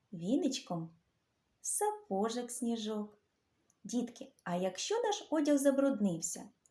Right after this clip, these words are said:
що тоді треба робити? Так, для цього є пральна машина, в якої можна випрати одяг. Звісно, що ми не можемо самостійно користуватися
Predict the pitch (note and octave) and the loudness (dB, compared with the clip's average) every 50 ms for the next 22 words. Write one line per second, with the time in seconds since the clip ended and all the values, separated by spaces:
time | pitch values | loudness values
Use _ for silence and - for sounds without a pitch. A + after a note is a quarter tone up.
0 | _ _ _ - - - - - F4+ B4+ B4+ C5+ C5 B4+ F#4 C#4 - - - F#3+ | _ _ _ -10 -8 -4 -2 -2 -2 8 10 10 10 10 8 4 2 2 0 0
1 | F3 F3 E3+ F3 F3+ F3+ F3+ E3+ D3+ - - - - _ _ _ _ _ _ _ | 0 0 0 0 0 0 -2 -6 -8 -10 -14 -18 -20 _ _ _ _ _ _ _
2 | _ _ _ _ _ _ _ _ _ _ _ _ _ _ _ _ _ _ _ _ | _ _ _ _ _ _ _ _ _ _ _ _ _ _ _ _ _ _ _ _
3 | _ - F#3 F3 D#3+ D3+ E3+ E3+ E3 E3+ E3 - - F#4 A4+ A4+ - G#3 F#3 F3+ | _ 0 0 0 0 -2 -6 -8 -8 -8 -6 -6 -4 -4 -2 -2 -2 -2 0 0
4 | C4+ D#4+ F4+ F4+ - - - _ _ _ - G#3 A3+ C4+ D4 B3+ G#3 F3+ E3+ E3 | 0 0 0 -2 -6 -14 -20 _ _ _ -2 0 2 4 4 2 2 0 -2 -4
5 | E3 E3+ - - - - F#3 E3+ E3 D#3+ D#3+ E3 F3 - _ _ _ _ _ _ | -6 -6 -6 -6 -4 -4 -2 -2 -2 -4 -4 -6 -10 -14 _ _ _ _ _ _
6 | _ _ _ _ _ _ _ _ _ _ _ _ _ - E3+ F3 F3+ E3+ - - | _ _ _ _ _ _ _ _ _ _ _ _ _ -6 -2 -2 -2 -2 -2 -6
7 | - - G3 A3 D#4+ F#4+ D#4 G3 - - - _ _ _ _ _ _ - F3 E3 | -4 2 4 4 4 4 2 0 -2 -6 -14 _ _ _ _ _ _ -6 -6 -4
8 | E3 E3 G#3 C4 - G4 F#4+ G4 G4+ - _ _ _ _ _ _ _ _ _ _ | -4 -4 -4 -4 -4 -4 -4 -6 -6 -10 _ _ _ _ _ _ _ _ _ _
9 | _ _ _ _ G3 E3 F3 F3 F#3+ G#3 G#3 - D#4+ E4 E4 - D#4 D#4 D#4+ D#4+ | _ _ _ _ -8 -4 -2 0 0 0 0 0 -2 -2 0 -2 -2 -2 -2 -4
10 | - _ _ _ _ _ - F#3+ G3+ G3+ F#3+ F3+ F3+ F3 - D#3 D3+ - - - | -10 _ _ _ _ _ -2 2 4 4 6 4 4 0 -4 -10 -14 -14 -18 -20
11 | - _ _ _ _ _ _ _ _ _ _ _ _ _ _ _ _ _ _ - | -20 _ _ _ _ _ _ _ _ _ _ _ _ _ _ _ _ _ _ -20
12 | - _ _ _ - F#3+ F3+ G3 G3+ A3 G#3+ - - F#3+ F3+ - - G3 F#3+ F#3+ | -20 _ _ _ -12 -10 -6 -4 -4 -4 -4 -4 -6 -8 -8 -6 -6 -6 -4 -2
13 | G3 G3 G3 G3 G3+ G#3 G#3+ A#3+ D4+ F#4 F#4+ - C#4 A3+ G#3 G3+ - - F#3 F#3 | -2 -2 0 0 0 0 2 2 2 0 0 0 -2 -2 -2 -2 -2 -4 -4 -4
14 | F#3 F3+ - - - F#3 F3 F3 F3 - F3+ F#3 F3+ - - B3 A#3+ B3 A#3 F#3 | -4 -6 -6 -6 -6 -6 -6 -6 -8 -8 -8 -8 -8 -6 -8 -6 -2 0 0 0
15 | F3 F3+ E3+ E3 E3 - E3+ F3 | 0 -2 -6 -8 -8 -8 -10 -12